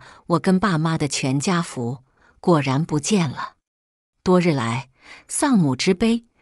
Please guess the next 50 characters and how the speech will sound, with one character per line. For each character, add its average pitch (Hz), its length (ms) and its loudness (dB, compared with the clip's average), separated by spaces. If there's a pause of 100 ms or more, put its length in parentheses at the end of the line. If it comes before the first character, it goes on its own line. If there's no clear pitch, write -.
(180)
加 175 240 4
上 156 240 0
李 135 200 -2
春 185 280 0
花 180 240 -2
频 175 320 0
频 151 320 -2
来 139 160 0
我 143 200 -4
这 165 180 0
里 127 220 -4
刷 170 260 -2
存 147 320 -2
在 170 220 -2
感， - 300 -8 (380)
提 226 220 2
醒 226 300 2
我 151 160 0
是 - 180 -2
别 160 240 2
人 180 220 2
不 160 160 0
要 220 240 -2
的 135 80 -2
孩 127 320 -6
子 139 120 -4
的 127 120 -4
气， - 340 -6 (460)
这 208 120 4
一 170 140 2
刻 165 320 0
全 151 400 -2
部 220 160 -2
爆 120 240 -2
发 120 260 -4
了。 - 220 -10 (880)
我 180 100 0
喝 208 240 0
骂 196 300 0 (360)
：“谁 185 300 2
让 240 220 4
你 170 100 4
动 208 220 2
我 143 120 0
爸 190 240 0
妈 180 200 2
的 185 100 -2
照 208 240 -4
片 151 340 -2
的？ 117 200 -8